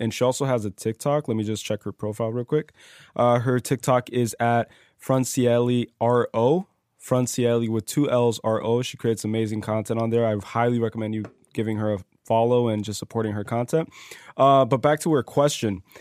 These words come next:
She asked, or she submitted, "Talk about how you feel about the vaccine, and would you guys take it or wait a little more?" I think that that's such a charged question nowadays 'cause everybody's super,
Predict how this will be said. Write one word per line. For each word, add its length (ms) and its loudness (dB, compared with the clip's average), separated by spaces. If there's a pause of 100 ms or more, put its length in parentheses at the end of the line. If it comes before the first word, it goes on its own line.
(340)
She 420 0
asked, 520 0 (320)
or 140 4
she 300 -2 (360)
submitted, 500 2 (380)
"Talk 300 2
about 300 2
how 120 0
you 240 2
feel 320 0
about 240 0
the 80 -6
vaccine, 720 -4 (320)
and 560 2 (100)
would 280 0
you 120 0
guys 360 2
take 440 -2
it 220 0 (260)
or 160 2
wait 300 0
a 60 0
little 240 -2
more?" 340 -12 (760)
I 120 2
think 100 2
that 100 6
that's 220 2
such 420 0
a 460 6
charged 640 0
question 400 -2
nowadays 500 0
'cause 220 -6
everybody's 460 -2
super, 760 0